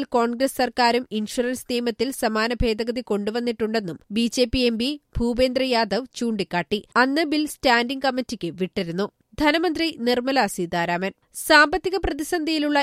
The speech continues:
ഇൻഷുറൻസ് കമ്പനികളുടെ മൂലധനം വർദ്ധിപ്പിക്കാൻ വിദേശ നിക്ഷേപം വർദ്ധിപ്പിക്കണം. ബന്ധപ്പെട്ട ഏജൻസികളുമായി ചർച്ച നടത്തിയാണ് ബിൽ കൊണ്ടുവന്നത്. രണ്ടായിരത്തി പതിനഞ്ചിൽ ഇൻഷുറൻസ് മേഖലയിലെ വിദേശ നിക്ഷേപ പരിധി ഇരുപത്തിയാറ് ശതമാനത്തിൽ നിന്ന് നാൽപത്തിയൊൻപത് ശതമാനമായി വർദ്ധിപ്പിച്ച ശേഷം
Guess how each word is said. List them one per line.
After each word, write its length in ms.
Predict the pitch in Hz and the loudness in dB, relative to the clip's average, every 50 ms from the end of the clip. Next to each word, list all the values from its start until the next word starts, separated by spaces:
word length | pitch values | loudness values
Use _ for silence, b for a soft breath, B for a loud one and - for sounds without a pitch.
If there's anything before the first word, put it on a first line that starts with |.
| - | 0
ഇൻഷുറൻസ് 600 | - 233 240 247 - - 294 294 294 277 - - | 0 -4 -4 -4 -4 -4 -4 -2 -2 -4 -6 -4
കമ്പനികളുടെ 600 | - 269 262 247 254 247 262 247 262 262 262 254 | 0 0 0 0 -2 -4 -2 -2 -2 0 0 0
മൂലധനം 540 | 240 233 226 226 233 233 220 269 254 254 254 | -2 0 -2 -2 -2 -2 -4 -4 -4 -2 0
വർദ്ധിപ്പിക്കാൻ 580 | 240 226 214 - - 226 - - - 214 208 220 - - | 0 -2 -2 -2 -6 -6 -6 -6 -2 -2 -2 -2 -2 -4
വിദേശ 400 | 214 214 190 226 240 247 - 269 | -6 -4 -2 -2 -4 -2 -2 -2
നിക്ഷേപം 520 | 233 226 226 - - 262 226 208 175 156 160 | -2 -2 -4 -2 -2 -2 0 0 -2 -6 -4
വർദ്ധിപ്പിക്കണം. 680 | 175 180 185 - - 214 185 175 - - 180 185 190 - _ _ - | -4 -4 -4 -4 -6 -6 -6 -6 -6 -4 -2 -2 -2 -4 _ _ -2
ബന്ധപ്പെട്ട 440 | 208 220 226 220 254 240 - 254 254 | 0 0 2 2 0 0 0 2 2
ഏജൻസികളുമായി 800 | 254 254 254 220 254 254 233 - 285 240 254 254 247 254 254 254 - | 2 2 2 0 -2 -4 -4 -4 -4 -2 -2 -2 0 0 -2 -2 -2
ചർച്ച 300 | - 226 - - - 262 | -2 -4 -4 -2 -4 -2
നടത്തിയാണ് 580 | 254 247 240 240 - 269 254 240 233 226 233 - - | -2 -2 -2 -2 -2 0 0 2 2 0 -2 -4 -4
ബിൽ 200 | 202 208 226 220 190 _ | -6 -6 -6 -6 -8 _
കൊണ്ടുവന്നത്. 580 | - 196 185 180 185 175 170 170 180 170 202 196 - _ - | -4 -4 -2 -2 -2 -2 -2 -2 -2 -2 -2 -4 -4 _ 2
രണ്ടായിരത്തി 480 | 254 262 269 269 302 311 320 339 - 370 | 4 4 6 6 6 4 4 4 0 0
പതിനഞ്ചിൽ 520 | - 330 302 311 294 320 302 - - 294 - - | 2 2 2 2 2 -2 -2 0 -2 -4 -4 -2
ഇൻഷുറൻസ് 560 | 226 233 240 - - 277 285 294 269 - - | -4 -4 -4 -4 -6 -6 -4 -4 -6 -6 -4
മേഖലയിലെ 520 | 277 269 262 247 254 262 269 269 262 262 247 | -2 -2 -2 -2 -2 -2 -2 0 0 0 0
വിദേശ 360 | 208 220 190 220 233 233 - 277 | 0 -2 -2 -2 -4 -4 -4 -4
നിക്ഷേപ 420 | 247 233 226 - - 254 240 254 | -4 -4 -4 -4 -4 -2 -2 -2
പരിധി 360 | 240 233 226 208 202 196 196 165 - - | 0 0 0 -2 0 -2 -4 -4 -4 -6
ഇരുപത്തിയാറ് 680 | 185 202 226 214 247 240 - 262 240 226 233 240 247 | -6 -6 -2 -2 -2 -2 0 0 2 2 2 2 0
ശതമാനത്തിൽ 680 | - - 214 220 214 220 220 233 240 247 - 254 233 | -4 -4 -6 -4 -2 0 0 0 -2 -2 -4 -4 -2
നിന്ന് 260 | 233 220 214 208 202 254 294 B B B B - | -2 -2 0 0 -2 -4 -4 B B B B -2
നാൽപത്തിയൊൻപത് 760 | 233 240 240 254 247 - 302 262 311 294 277 269 262 277 285 277 | 2 4 4 4 4 0 -2 -2 2 0 0 0 0 -4 -4 -4
ശതമാനമായി 640 | - 277 240 240 240 254 262 254 262 262 262 254 | -2 0 -2 0 0 0 -2 -2 -2 -2 -2 -2
വർദ്ധിപ്പിച്ച 520 | 233 226 208 202 - 226 220 - 254 - 262 240 | 0 0 0 0 0 -4 -4 -4 -6 -6 -6 -6
ശേഷം 400 | - 233 208 220 - - 208 147 | -4 -2 -2 -2 -2 -4 -6 -6